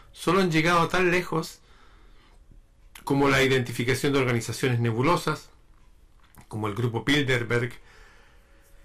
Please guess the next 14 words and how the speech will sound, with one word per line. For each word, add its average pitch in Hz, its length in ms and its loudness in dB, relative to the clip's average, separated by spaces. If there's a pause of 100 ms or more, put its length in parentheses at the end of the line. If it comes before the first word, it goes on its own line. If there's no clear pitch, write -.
(100)
el 120 120 -2
C 120 240 0
F 117 200 -2
R, 131 240 2
el 120 140 -2
Consejo 110 460 -4
de 113 60 -4
Relaciones 107 300 -4
Exteriores. 127 520 0 (1400)
Ahora, 143 240 2
por 135 100 2
fin, 175 400 -2 (800)
un 120 180 0
libro 135 540 0